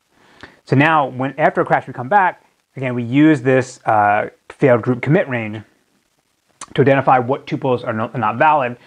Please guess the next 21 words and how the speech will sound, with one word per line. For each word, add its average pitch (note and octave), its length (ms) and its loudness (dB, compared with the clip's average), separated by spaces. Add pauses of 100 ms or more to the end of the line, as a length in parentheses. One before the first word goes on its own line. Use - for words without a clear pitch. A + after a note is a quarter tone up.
(260)
so C3+ 120 -6
we A#2+ 80 2
don't C3+ 180 0
have C3+ 100 -4
to B2 320 -2 (120)
look C#3 200 0
at - 80 -6
individual A2+ 420 -2
timestamps. D3+ 540 -2
We A#2+ 60 -6
just A#2+ 120 -6
look A#2 180 -2
at, A2 200 -6 (240)
does G#2+ 140 -8
the, A2+ 560 2
is A2+ 120 -2
the A2+ 100 -2
tuple F#3+ 360 0
I'm E3+ 120 0
looking D3 300 -4
at A#2+ 260 -4